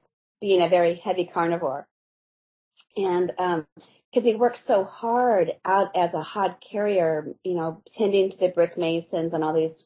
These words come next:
construction sites, he all his life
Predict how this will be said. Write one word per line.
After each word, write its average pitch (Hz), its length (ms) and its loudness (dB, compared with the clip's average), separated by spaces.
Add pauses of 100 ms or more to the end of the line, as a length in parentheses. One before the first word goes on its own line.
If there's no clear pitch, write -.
(120)
construction 175 640 -6
sites, 156 280 -4 (760)
he 196 420 0
all 180 220 6
his 180 180 2
life 165 300 0